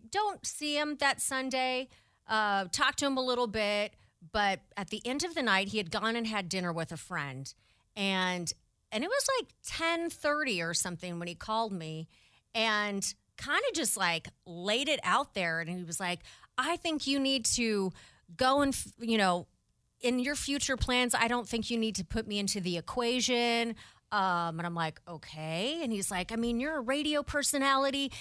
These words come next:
It's not just what you do for a living. It's who you are. And I just feel like you need to go find your,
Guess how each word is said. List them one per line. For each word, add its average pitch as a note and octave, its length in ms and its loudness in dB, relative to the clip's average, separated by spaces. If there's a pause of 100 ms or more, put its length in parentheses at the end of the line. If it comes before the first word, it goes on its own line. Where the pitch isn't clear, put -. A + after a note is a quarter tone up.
(120)
It's - 240 -2
not C#4+ 240 2
just - 480 2 (260)
what B3 220 2
you B3 120 0
do C4 200 2
for B3 200 2
a A#3+ 40 4
living. A#3+ 320 2
It's G#3 200 2
who C#4 160 0
you A3+ 320 0
are. C4+ 420 6
And A3 120 4
I G#3+ 60 4
just A3+ 260 -2
feel B3+ 140 0
like A3 200 2
you A#3+ 80 -2
need B3 160 0
to G#3 100 0
go G#3+ 380 2 (340)
find C4+ 640 4
your, A3 480 2